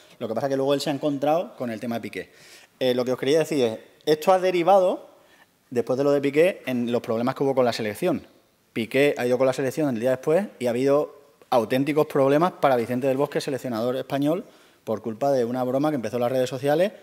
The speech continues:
y que ha ido derivando en un problema, eh, que ha abierto los telediarios. O sea,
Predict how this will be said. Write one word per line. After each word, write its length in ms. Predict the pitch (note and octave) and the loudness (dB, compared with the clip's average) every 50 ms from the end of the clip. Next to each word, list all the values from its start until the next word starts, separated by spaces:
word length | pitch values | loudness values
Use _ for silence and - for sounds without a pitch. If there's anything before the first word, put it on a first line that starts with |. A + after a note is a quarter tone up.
| - _ _ _ | -20 _ _ _
y 140 | - B2+ A2+ | -8 -8 -6
que 120 | - A#2 | -2 -2
ha 60 | A2+ A2+ | -2 0
ido 180 | A#2 A#2+ B2 | 0 -2 0
derivando 640 | B2 B2+ B2 C3+ C3+ D3 D#3+ E3 E3+ F#3+ A3+ D4 - - - - - - - - - _ _ - - | 0 0 0 2 2 2 2 2 2 0 -2 -2 -6 -10 -18 -20 -20 -20 -20 -20 -20 _ _ -8 -6
en 200 | A#2 A#2 A#2 B2 | -2 -2 0 0
un 160 | C3+ C#3 C3+ | 0 -2 -2
problema, 840 | - D3 C#3 C#3 C#3 C3+ C#3 D3 D#3 D#3+ E3 F3+ F#3+ - - - - | 0 2 4 4 4 6 6 4 6 4 4 2 0 -2 -8 -10 -4
eh, 680 | A#2+ A#2+ A#2+ A#2+ A#2 A2+ A2 G#2+ G#2 G2 - - _ - - - _ _ _ _ _ _ _ _ _ _ _ | 0 2 2 2 2 2 0 -2 -4 -6 -8 -12 _ -20 -20 -20 _ _ _ _ _ _ _ _ _ _ _
que 120 | - B2 | -2 0
ha 40 | A#2+ | 0
abierto 300 | A2+ A#2 B2+ B2+ C3+ D3+ | 0 0 -2 0 0 0
los 120 | D3 C3+ | 0 0
telediarios. 500 | - - A#2+ G#2+ G#2 A#2 D3+ D3 G2 F2 | 0 -2 -2 0 0 0 0 0 -2 -4
O 420 | - - _ _ _ _ _ _ - | -8 -14 _ _ _ _ _ _ -10
sea, 240 | - A#2+ G2+ F2 | -8 -8 -8 -8